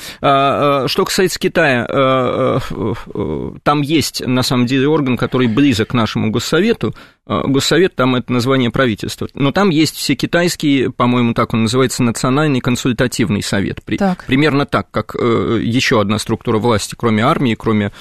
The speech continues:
Speaker 1: э, парламента, кроме Госсовета. Это скорее вот, вот этот консультативный совет,
Speaker 2: Мгм.
Speaker 1: э, Госсовета.
Speaker 2: Да.
Speaker 1: Теперь, что касается, э, введения Госсовета, э, нужно рассматривать, э, в конституционное поле, нужно рассматривать,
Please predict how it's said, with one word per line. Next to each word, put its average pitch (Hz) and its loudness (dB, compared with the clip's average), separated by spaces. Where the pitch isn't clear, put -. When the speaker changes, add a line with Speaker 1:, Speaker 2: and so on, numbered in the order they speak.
Speaker 1:
э, 104 0
парламента, 127 0
кроме 107 0
Госсовета. 107 -2
Это - -8
скорее 165 2
вот, 135 0
вот 127 0
этот 120 -2
консультативный 127 0
совет, 113 -2
Speaker 2:
Мгм. 226 2
Speaker 1:
э, 107 -2
Госсовета. 110 -2
Speaker 2:
Да. 190 2
Speaker 1:
Теперь, 180 0
что 208 2
касается, 196 0
э, 151 2
введения 156 2
Госсовета, 139 2
э, 120 2
нужно 180 2
рассматривать, 143 0
э, - 2
в - -8
конституционное 127 0
поле, 110 0
нужно 160 2
рассматривать, 123 0